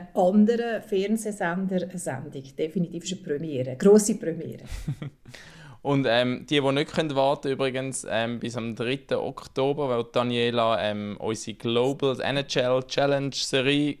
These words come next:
Speaker 2: moderiert zwischen dem S C Bern und Nashville. Bereits ab am Freitagabend läuft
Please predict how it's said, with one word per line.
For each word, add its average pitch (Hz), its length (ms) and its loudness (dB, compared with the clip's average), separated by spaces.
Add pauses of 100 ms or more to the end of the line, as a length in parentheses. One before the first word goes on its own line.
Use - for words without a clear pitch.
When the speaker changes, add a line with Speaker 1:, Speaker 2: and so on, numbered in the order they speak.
(540)
Speaker 2:
moderiert 143 600 2
zwischen 123 380 -4
dem 113 140 -4
S 120 180 -4
C 113 100 -6
Bern 110 240 -2
und 107 160 -8
Nashville. 127 560 -2 (640)
Bereits 123 520 0
ab 113 320 0
am 117 240 0
Freitagabend 139 1080 -2
läuft 117 520 -2